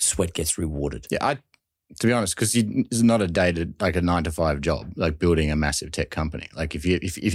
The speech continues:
Speaker 2: if it is, yeah, you're just getting a paycheck and going home.
Speaker 1: Yeah.
Speaker 2: But we're asking people to, like, to bring their best work.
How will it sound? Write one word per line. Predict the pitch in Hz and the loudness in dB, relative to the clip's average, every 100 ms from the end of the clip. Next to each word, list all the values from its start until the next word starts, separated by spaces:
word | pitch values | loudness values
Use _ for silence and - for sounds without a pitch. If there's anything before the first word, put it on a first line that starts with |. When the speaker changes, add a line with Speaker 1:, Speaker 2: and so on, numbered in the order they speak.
| - | 0
Speaker 2:
if | 92 | 0
it | 92 | 2
is, | 113 147 76 - _ - | 2 0 -6 -16 _ -6
yeah, | 73 78 | -6 -4
you're | 85 | -4
just | 80 | -2
getting | 87 76 | -2 -2
a | 76 | -4
paycheck | 76 73 73 69 | -4 -4 -6 -6
and | 69 | -6
going | 69 - | -6 -6
home. | 78 58 - - | -6 -6 -8 -2
Speaker 1:
Yeah. | 98 - - - | -2 -2 -4 0
Speaker 2:
But | |
we're | 127 | 2
asking | 107 123 - 80 | 2 0 0 0
people | 90 82 80 | 0 0 0
to, | 76 | 0
like, | 76 78 | 0 0
to | 80 | 0
bring | 80 85 | 0 0
their | 78 | 0
best | 76 73 - | -2 -2 -4
work. | - - | -6 -10